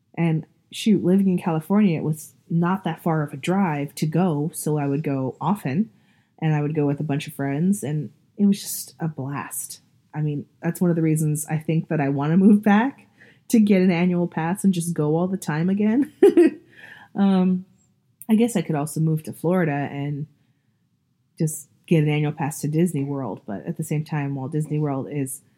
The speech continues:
it's a whole other animal. And I realized that when I went for the first time, was that, like, Disneyland and California Adventure together is just Disneyland. Like, two parks, Disneyland,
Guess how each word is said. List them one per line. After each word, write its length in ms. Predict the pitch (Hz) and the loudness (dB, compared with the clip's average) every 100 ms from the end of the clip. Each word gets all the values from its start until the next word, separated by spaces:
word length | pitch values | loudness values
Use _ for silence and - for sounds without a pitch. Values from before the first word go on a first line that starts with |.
| _ _ _ - | _ _ _ -4
it's 100 | 196 | -2
a 60 | |
whole 340 | 170 - 190 160 | -2 2 4 4
other 220 | 139 120 | 0 -2
animal. 520 | 113 117 87 - 143 _ _ | -4 -6 -8 -14 -18 _ _
And 320 | - 131 131 143 _ _ - _ _ - _ _ - | -12 -10 -10 -12 _ _ -20 _ _ -20 _ _ 0
I 120 | 185 | 4
realized 440 | 185 190 175 165 | 6 6 6 2
that 200 | 165 151 | 2 0
when 120 | 165 156 | 2 2
I 80 | |
went 180 | 160 156 | 2 2
for 80 | - | -2
the 80 | 151 | -4
first 340 | - 160 - | -2 -4 -4
time, 480 | - 202 170 139 147 - _ _ _ | 0 2 2 0 -4 -10 _ _ _
was 240 | 165 160 | -2 0
that, 240 | 156 143 - | -2 -6 -6
like, 240 | 135 151 | -8 -4
Disneyland 1300 | - 196 208 208 202 202 185 185 165 139 139 160 202 - _ _ | 4 6 8 8 8 6 4 4 2 0 0 -2 -2 -12 _ _
and 140 | 170 160 | -2 0
California 460 | 165 165 180 170 | 2 0 0 2
Adventure 380 | 160 160 156 - | 2 2 -2 -2
together 640 | 139 165 160 143 123 139 - _ _ _ _ _ _ _ _ _ _ _ _ _ _ _ _ - | -4 0 0 0 -2 -6 -8 _ _ _ _ _ _ _ _ _ _ _ _ _ _ _ _ 0
is 300 | 160 156 156 - _ - | 2 2 -2 -14 _ 4
just 260 | 202 202 | 4 6
Disneyland. 460 | 175 170 143 107 80 | 4 4 2 -6 -8
Like, 180 | 117 - | -12 -6
two 160 | - 233 | 0 2
parks, 480 | 220 202 208 - - | 4 4 0 -12 -2
Disneyland, 420 | 160 151 120 - | 0 0 -4 -10